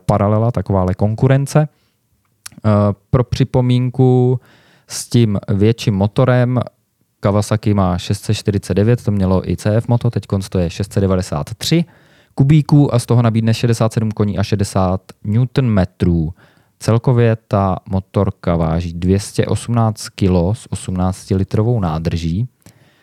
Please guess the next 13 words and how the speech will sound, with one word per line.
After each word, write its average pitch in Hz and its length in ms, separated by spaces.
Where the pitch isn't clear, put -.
Samozřejmě 101 1080
nechybí 87 600
pětipalcový 92 920
T 85 220
F 80 120
T 80 180
displej 85 420
s - 80
konektivitou, 80 1200
protože 101 480
to - 160
chceš. - 680
A 131 380